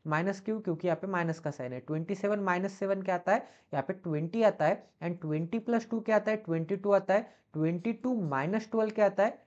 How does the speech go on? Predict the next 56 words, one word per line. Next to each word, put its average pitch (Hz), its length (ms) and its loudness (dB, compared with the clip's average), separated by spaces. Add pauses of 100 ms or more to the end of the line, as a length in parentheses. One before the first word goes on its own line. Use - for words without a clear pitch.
(140)
ट्वेंटी 165 340 0
टू 214 180 -2
माइनस 165 460 -2
ट्वेल्व 208 200 0
यहाँ 160 200 2
पे 196 100 -2
टेन 208 280 0
आता 131 220 -6
है। - 80 -14 (340)
ठीक 180 200 -2
है, 240 160 -2 (280)
यहाँ 139 120 -2
पे 135 120 -8 (160)
टेन 180 220 4 (160)
and 151 220 -6
every 147 240 -2
जगह 190 260 4
पे 202 160 0 (340)
मैंने 160 180 0
यहाँ 170 120 2
पे 180 140 0
दो 147 220 -2
दो 170 140 2
डिजिट 185 360 0
छोड़ 185 220 0
दिए 220 220 0
थे, 226 180 2
तो - 340 -8
यहाँ 139 100 0
पे 151 120 -6
इसके 147 220 -6
पीछे 147 300 -8
टू 254 200 -2
ज़ीरो 240 220 2
लगा 208 220 4
दूंगा। 185 260 2
ठीक 185 240 -2
है, 254 80 2 (300)
तो 160 80 -2
हंड्रेड 156 420 0
प्लस 202 280 0
मैच 165 220 0
करने 196 260 2
के 196 120 -2
लिए 202 120 2
यहाँ 180 120 2
पे 190 100 -4
टू 202 200 -2
ज़ीरो 196 260 2
तो 240 120 0
लगाने 233 320 4
ही 175 60 2
पड़ेंगे। 127 360 -4 (300)
अब 170 120 2
यहाँ 214 300 4
पे 151 140 2